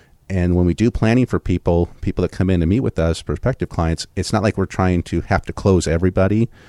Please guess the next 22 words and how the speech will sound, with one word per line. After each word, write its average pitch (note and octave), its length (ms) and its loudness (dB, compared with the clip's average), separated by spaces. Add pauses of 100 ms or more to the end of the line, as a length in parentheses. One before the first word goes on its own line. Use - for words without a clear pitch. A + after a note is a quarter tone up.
(160)
Not G2 120 2
everyone F2 240 0
has F2 140 -2
to - 60 -18
become F2 280 -2
a F#2+ 40 -2
client, G#2 300 -2
but F#2+ 100 -4
we F2+ 60 -2
can F2 100 -2
do E2+ 120 0
the D#2 80 -2
great F2 260 -2
work F2+ 220 -4
for - 160 -10
everybody. E2 460 -4
So - 160 -2
we G#2 40 2
do F#2 120 4
a - 20 4
lot F#2 220 6
of, F2 180 4